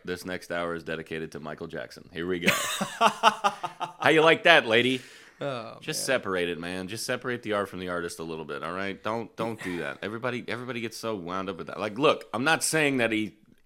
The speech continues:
Speaker 1: I'm not saying that R. Kelly is a good guy. He's a,
Speaker 2: Yeah,
Speaker 1: he's a piece
Speaker 2: we're
Speaker 1: of
Speaker 2: not,
Speaker 1: garbage.
Speaker 2: we're not condoning what he did.
Speaker 1: However, he's got some bangers,
Speaker 2: Bangers.
Speaker 1: man, okay? Michael Jackson was touching kids for a long time.
Speaker 2: Mm-hmm.
Speaker 1: Thriller still pops, though, man.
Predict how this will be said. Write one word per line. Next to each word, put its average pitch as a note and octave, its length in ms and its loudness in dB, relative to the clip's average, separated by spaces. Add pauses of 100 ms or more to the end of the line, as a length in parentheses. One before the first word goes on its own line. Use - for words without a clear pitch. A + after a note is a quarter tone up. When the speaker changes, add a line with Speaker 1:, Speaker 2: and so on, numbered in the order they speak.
Speaker 1:
I'm G#2 80 -4
not C3 180 2
saying B2+ 260 0
that G#2 100 4
R. G#2 120 4
Kelly G#2 260 2
is F2+ 60 -2
a F2+ 60 -2
good F#2 240 2
guy. E2 260 2
He's - 120 -4
a, G3+ 40 2
Speaker 2:
Yeah, A#2+ 220 6
Speaker 1:
he's A#2+ 120 2
a A2 60 0
piece C#3+ 240 2
Speaker 2:
we're D#3+ 80 4
Speaker 1:
of F#3 40 4
Speaker 2:
not, G3 200 10
Speaker 1:
garbage. - 160 -2
Speaker 2:
we're F3+ 80 4
not G3+ 180 4
condoning C#3+ 480 2
what A2 140 2
he D#3 60 2
did. C#3 60 2
Speaker 1:
However, C#3+ 800 6
he's E3 260 -4
got D3 220 4
some E3 220 0
bangers, G#2 480 4
Speaker 2:
Bangers. - 20 -8
Speaker 1:
man, D#2 240 -6 (300)
okay? B2+ 260 -2 (500)
Michael C#3+ 200 -2
Jackson C3 320 2
was G2 80 -8
touching A#2+ 320 -2
kids G#2+ 260 -4
for F#2 340 -4
a G#2 200 0
long B2 420 4
time. D#2 300 -4
Speaker 2:
Mm-hmm. C#3+ 380 -4
Speaker 1:
Thriller A3+ 360 -2
still A3+ 220 -2
pops, C#4 400 -4
though, G#2+ 160 2
man. G#2+ 260 -2